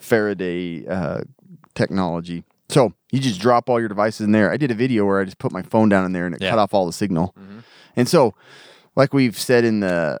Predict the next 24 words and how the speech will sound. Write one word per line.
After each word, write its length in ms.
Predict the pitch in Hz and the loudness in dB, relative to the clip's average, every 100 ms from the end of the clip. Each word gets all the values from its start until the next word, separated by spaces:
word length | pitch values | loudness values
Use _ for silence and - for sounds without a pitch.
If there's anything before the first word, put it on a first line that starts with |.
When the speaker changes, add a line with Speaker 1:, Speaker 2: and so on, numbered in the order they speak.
| - | -2
Speaker 1:
advertisements 960 | 123 127 98 85 117 110 104 87 - - | 2 2 0 0 2 0 -2 -6 -8 -16
for 360 | - 107 90 67 | -10 -6 -6 -6
Silent 400 | 104 98 95 62 | -4 -2 -4 -4
Pocket, 480 | 98 92 107 104 | -4 -2 -4 -4
is 320 | 104 95 - - | -4 -6 -10 -10
even 220 | 127 160 160 | -4 0 2
though 100 | 120 | 2
you 120 | 110 | 0
put 240 | 95 139 131 | -4 -6 -6
your 100 | 120 | -6
stuff 240 | - 113 | -6 -6
in 80 | 98 | -8
silent 360 | - 101 104 85 | -6 -4 -4 -4
mode, 300 | 98 98 98 | -4 -4 -6
you 100 | 92 | -8
go 200 | 101 98 | -6 -4
on, 120 | 92 - | -4 -4
on 160 | 92 | -4
the 100 | 78 | -2
airplane 460 | 76 107 - 101 101 | -2 -4 -4 -6 -4
or 80 | 90 | -4
whatever, 540 | 92 90 92 95 92 - | -4 -4 -4 -6 -6 -6
that 120 | 113 | -6
stuff 380 | - 123 110 | -4 -4 -4